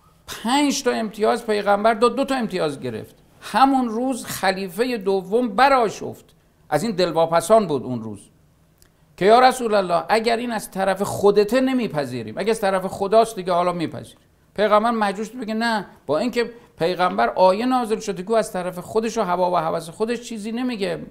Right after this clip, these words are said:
«ما ینطق عن الهوا.» که خود خلیفه دوم تو منابع اهل سنت آمده، میگه: «من هر وقت یاد روز صلح حدیبیه میفتم، خودم خجالت می‌کشم و شرمنده می‌شم که جلو پیغمبر ایستادم.»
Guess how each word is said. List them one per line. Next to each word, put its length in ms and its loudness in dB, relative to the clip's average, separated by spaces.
«ما 220 0
ینطق 380 -4
عن 200 -2
الهوا.» 440 -6
که 100 -2
خود 420 2
خلیفه 540 -4
دوم 360 -2
تو 120 -8
منابع 500 -2
اهل 160 -2
سنت 440 -6
آمده، 300 -6
میگه: 180 -6
«من 160 -2
هر 320 0
وقت 320 -4
یاد 420 2
روز 500 -6
صلح 460 2
حدیبیه 460 -2
میفتم، 240 -4
خودم 400 0
خجالت 500 -2
می‌کشم 400 -8
و 40 -4
شرمنده 500 -2
می‌شم 240 -10
که 80 -14
جلو 220 -10
پیغمبر 540 -4
ایستادم.» 600 -10